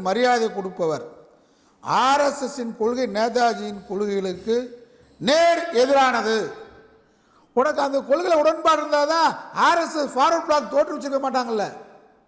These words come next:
ஏன் ஃப்ராடு விடுறீங்க? அடுத்து அவரே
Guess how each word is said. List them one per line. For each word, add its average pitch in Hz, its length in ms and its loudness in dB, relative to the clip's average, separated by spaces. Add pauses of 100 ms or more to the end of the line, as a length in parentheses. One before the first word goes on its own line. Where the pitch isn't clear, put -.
(1700)
ஏன் 311 280 2
ஃப்ராடு 285 300 4
விடுறீங்க? 226 320 -4 (760)
அடுத்து 196 440 0 (3500)
அவரே 277 280 4